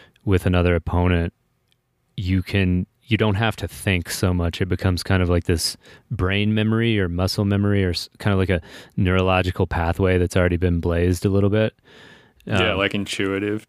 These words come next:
Speaker 1: Mm-hmm. Um, <clears throat> but this guy, he, I mean, not to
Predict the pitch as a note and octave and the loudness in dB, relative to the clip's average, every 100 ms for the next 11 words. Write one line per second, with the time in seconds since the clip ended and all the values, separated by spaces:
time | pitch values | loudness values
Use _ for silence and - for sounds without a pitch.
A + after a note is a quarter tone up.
0 | _ A#2 G2 G#2 G#2 - _ _ _ - | _ 0 2 2 0 -6 _ _ _ -20
1 | - - - - G#2 - F3 C3+ A#2 - | -20 -20 -18 -6 -2 0 0 0 -4 -2
2 | A#2+ C#3 B2 C#3 C3+ D3 A2 A#2 A2+ - | -2 0 0 0 0 2 0 0 0 0
3 | A#2 G2+ G2+ F#2+ F2+ - _ - G#2 G2 | 0 2 2 2 -2 -8 _ -2 0 0
4 | - F#2+ F2 | 2 0 0